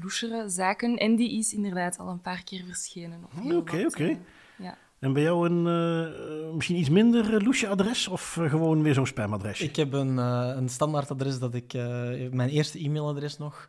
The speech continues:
Speaker 2: Hmm.
Speaker 3: Eh, en, eh, dat gebruikte ik toen om, eh, op spelen punt N L en allerlei andere websites, eh,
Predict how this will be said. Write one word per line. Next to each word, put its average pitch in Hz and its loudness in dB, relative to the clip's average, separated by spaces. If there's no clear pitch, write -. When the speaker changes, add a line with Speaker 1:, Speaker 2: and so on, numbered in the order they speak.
Speaker 2:
Hmm. 180 -2
Speaker 3:
Eh, 135 4
en, 131 0
eh, 120 0
dat 127 -4
gebruikte 123 -4
ik 120 -6
toen 127 -4
om, 117 0
eh, 113 -2
op 127 -10
spelen 143 0
punt 123 -6
N 120 0
L 127 -2
en 120 -4
allerlei 120 -4
andere 123 0
websites, 123 -4
eh, 120 0